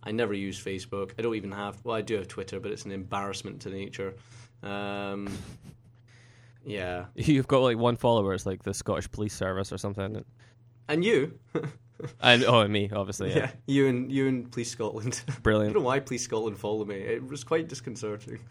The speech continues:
Speaker 1: <laughs>
Speaker 2: You're on someone's list anyway.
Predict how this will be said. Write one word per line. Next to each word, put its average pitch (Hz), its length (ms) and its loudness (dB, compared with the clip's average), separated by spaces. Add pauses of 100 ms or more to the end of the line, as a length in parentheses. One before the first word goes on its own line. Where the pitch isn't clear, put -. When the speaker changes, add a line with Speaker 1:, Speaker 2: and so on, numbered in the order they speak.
(640)
Speaker 1:
<laughs> - 1800 -18
Speaker 2:
You're 127 200 4
on 123 100 4
someone's 104 380 0
list - 260 -4
anyway. 101 300 -2